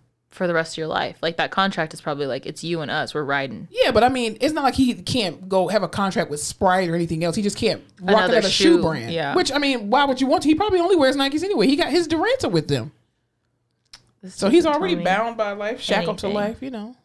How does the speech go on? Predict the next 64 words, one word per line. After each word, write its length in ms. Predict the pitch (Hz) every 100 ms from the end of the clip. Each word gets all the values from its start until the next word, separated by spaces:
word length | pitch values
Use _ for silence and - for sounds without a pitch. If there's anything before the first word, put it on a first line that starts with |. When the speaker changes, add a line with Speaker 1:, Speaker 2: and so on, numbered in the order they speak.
| _ _ -
Speaker 2:
I 60 |
don't 120 | 285
think 120 | 277 196
that's 100 | 160
a 60 |
bad 240 | 165 202 170
idea 440 | 165 190 277 208 - _
or 80 | -
a 40 |
bad 200 | 180 165 175
Speaker 1:
No, 100 | -
Speaker 2:
thing. 200 | 208 170
Speaker 1:
that's 220 | 233 -
just 220 | 285 -
crazy. 500 | - 185 226 190 92
Lifetime. 640 | - 170 196 - - - 180 _ _ _ _ _ _ _ _ _ _ -
Speaker 2:
I 140 | 254
think 160 | 403 269
it's 140 | 180
Speaker 1:
It's 100 | -
a 20 |
Speaker 2:
absolutely 340 | 180 185 196 175
Speaker 1:
big 60 | 180
Speaker 2:
amazing. 120 | 233
Speaker 1:
commitment. 400 | 180 190 - -
Speaker 2:
Well, 80 | 330
'cause 140 | 320
even 300 | 349 415 330
Allen 260 | 226 285 269
Iverson, 440 | - 233 302 - 226
I 80 |
think 180 | 220 269
when 140 | 226 196
they 120 | 240
said 140 | 320
when 100 | 285
he 80 | 254
turns 380 | 285 254 233 202
fifty-five, 1040 | - 247 233 190 - 190 196 233 311 349 - _ _ _ _ _ -
'cause 160 | - -
I 80 | 285
don't 140 | 359
think 120 | 349
he 80 | 302
signed 200 | 311 247
a, 140 | 185 -
well, 140 | 254
no, 140 | 311 269
he 140 | 370
did 180 | 370 359
sign 160 | 339 262
a 60 |
lifetime 460 | 196 196 208 214 196
deal. 180 | 190 190
I 80 | 190
think 180 | 370
it 60 | 370
was 200 | 233 180
with 160 | 165 160
Reebok 400 | 185 233 175 160
or 60 | 151
something 200 | 170 156
like 160 | 156
that. 180 | 151